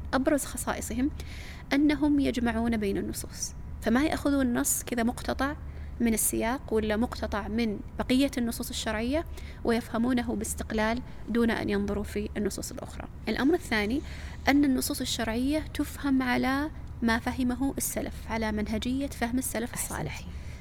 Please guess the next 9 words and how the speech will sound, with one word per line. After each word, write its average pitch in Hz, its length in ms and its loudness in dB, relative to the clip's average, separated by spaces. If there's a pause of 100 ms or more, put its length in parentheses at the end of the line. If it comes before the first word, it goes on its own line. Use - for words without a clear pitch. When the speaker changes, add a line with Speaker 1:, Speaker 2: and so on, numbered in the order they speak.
(240)
Speaker 1:
المحققين 240 720 0
من 214 100 -2
أهل 208 160 -6
السنة، 240 600 -2
الصحابة، 226 840 -2
المتقدمين، 226 1000 0
ال-، - 360 -6
ال-، - 200 -6
ال-، - 300 -6